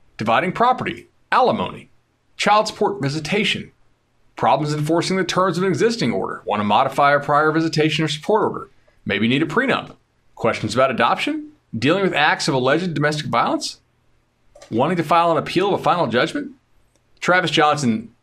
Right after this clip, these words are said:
is the guy to go to, one of only two hundred eighty board-certified family law attorneys in the state of Florida and a proud supporter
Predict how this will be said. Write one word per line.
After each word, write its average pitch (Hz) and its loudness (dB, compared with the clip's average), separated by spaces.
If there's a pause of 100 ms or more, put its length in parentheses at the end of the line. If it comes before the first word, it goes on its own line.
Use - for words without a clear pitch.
(100)
is 175 2
the 139 -2
guy 123 4
to 110 0
go 101 0
to, 98 -4 (280)
one 135 0
of 131 0
only 113 2
two 196 -2
hundred 170 2
eighty 143 2
board-certified 120 0
family 165 0
law 139 4
attorneys 117 -2 (340)
in 139 0
the 131 0
state 123 0
of 113 -4
Florida 113 2
and 101 -4
a 95 -6
proud 117 2
supporter 117 -2